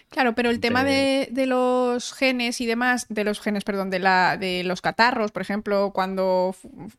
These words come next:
Speaker 1: que si vamos a, a América, ¿no? Y, y además de masacrarles, llevamos un catarro, eso es una cosa porque hay mucha gente que es adulta.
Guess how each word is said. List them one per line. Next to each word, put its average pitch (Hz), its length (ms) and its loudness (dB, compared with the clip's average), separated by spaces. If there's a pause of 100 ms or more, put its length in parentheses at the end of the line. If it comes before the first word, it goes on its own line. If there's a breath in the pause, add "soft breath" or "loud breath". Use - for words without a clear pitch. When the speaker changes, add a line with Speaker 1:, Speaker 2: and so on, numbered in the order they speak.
(180)
Speaker 1:
que 208 100 -2
si 196 160 -6
vamos 196 340 2
a, 185 580 6 (680)
a - 360 -8
América, 196 500 -2
¿no? 175 320 -6
Y, - 480 -16
y 196 260 -8
además 180 320 -2
de 202 80 0
masacrarles, 202 720 2
llevamos 190 300 0
un 214 100 0
catarro, 214 320 0
eso 277 120 -4
es - 80 -4
una 262 180 2
cosa 262 220 0
porque 240 200 -2
hay 220 60 -2
mucha 247 220 -4
gente 254 240 -6
que 254 80 -6
es - 60 -6
adulta. 185 360 -4